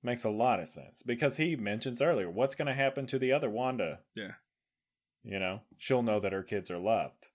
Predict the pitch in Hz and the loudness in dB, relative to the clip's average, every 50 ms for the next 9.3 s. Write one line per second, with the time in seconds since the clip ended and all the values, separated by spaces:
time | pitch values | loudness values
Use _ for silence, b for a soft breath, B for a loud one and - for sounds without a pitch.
0 | _ _ _ - - - 80 69 - _ _ _ _ _ _ _ _ _ _ _ | _ _ _ -14 -12 -12 -12 -12 -14 _ _ _ _ _ _ _ _ _ _ _
1 | _ _ _ _ _ _ - 117 110 107 104 104 101 98 98 - - 117 110 104 | _ _ _ _ _ _ -2 0 2 2 2 0 2 0 0 0 0 0 2 0
2 | 95 90 104 101 - - - 143 127 104 92 82 80 92 90 87 85 - - _ | 2 0 -2 -2 0 2 2 4 4 4 2 2 0 -2 -2 -2 -4 -8 -20 _
3 | _ _ _ - 107 101 95 - - - 139 127 127 127 123 120 120 123 117 113 | _ _ _ -8 -6 -6 -4 -4 -4 -2 -2 2 4 4 4 4 2 0 0 -2
4 | 113 - 117 110 110 123 117 113 104 - - 123 120 117 113 110 104 - - 123 | -2 -4 -6 -4 -2 -2 0 0 0 -2 2 2 2 2 2 0 -2 0 0 2
5 | 113 113 107 101 - - - b b b b b b b _ _ _ _ _ _ | 2 4 2 0 -2 -8 -12 b b b b b b b _ _ _ _ _ _
6 | _ _ _ - - 78 82 - - _ _ _ - - - - 127 123 113 113 | _ _ _ -18 -18 -18 -18 -20 -20 _ _ _ -8 -6 -6 -4 -2 -4 -4 -4
7 | 104 98 92 107 123 139 - - 117 107 107 - 113 104 101 101 101 113 113 104 | -6 -2 0 2 2 2 2 0 -2 -2 -2 0 2 4 6 6 4 2 0 -4
8 | 104 107 110 107 98 107 120 123 110 104 104 104 107 101 - 113 104 98 95 104 | -2 -2 -2 -2 -2 -2 -4 -6 -6 -8 -10 -10 -12 -10 -8 -8 -8 -8 -8 -8
9 | 123 123 110 98 95 95 | -6 -8 -6 -8 -10 -14